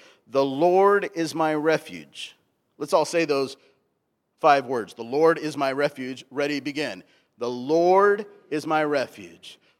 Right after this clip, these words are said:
We've identified where our faith is, where our trust is. Say those words again. "The Lord is my refuge." We say it's "The Lord is," not "was," not "is going to be," but in this moment, today,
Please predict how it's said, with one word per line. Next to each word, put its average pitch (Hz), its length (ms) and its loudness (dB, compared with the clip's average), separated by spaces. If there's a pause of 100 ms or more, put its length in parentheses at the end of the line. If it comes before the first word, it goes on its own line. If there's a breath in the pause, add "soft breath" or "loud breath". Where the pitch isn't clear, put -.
We've 143 180 -10
identified 147 760 -2 (120)
where 170 600 0
our 135 220 -2
faith 202 440 0
is, 240 260 0
where 147 300 -2
our 120 220 -4
trust - 440 0
is. 226 140 -8
Say 175 220 -2
those 151 240 0
words 143 220 -6
again. 175 420 -4 (320 loud breath)
"The 131 120 0
Lord 135 760 2 (120)
is 160 320 -4
my 147 220 0
refuge." 131 640 -6 (240 loud breath)
We 143 160 -6
say 147 360 0
it's 135 260 -8
"The 131 100 -6
Lord 151 400 -2 (220)
is," 151 420 2
not 139 340 -6
"was," 160 540 0
not 156 260 2
"is 147 220 -4
going 180 400 -2
to - 160 0
be," 170 280 -6
but 143 200 -4
in 123 220 -6
this 196 260 -2
moment, 180 440 -2
today, 143 580 -2